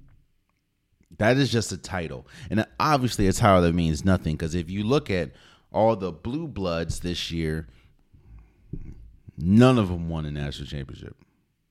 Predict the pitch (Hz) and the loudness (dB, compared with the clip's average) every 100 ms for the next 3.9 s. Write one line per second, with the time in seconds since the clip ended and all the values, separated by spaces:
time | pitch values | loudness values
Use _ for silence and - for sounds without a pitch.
0 | _ _ _ _ _ _ - - - 101 | _ _ _ _ _ _ -20 -20 -6 0
1 | 98 101 120 117 104 104 101 87 82 73 | 2 4 4 4 4 2 2 0 -2 2
2 | 104 107 - - 107 101 - 85 87 90 | 2 4 0 4 4 4 2 -2 2 2
3 | 73 76 98 - 101 92 98 135 | 0 0 -2 2 2 2 2 0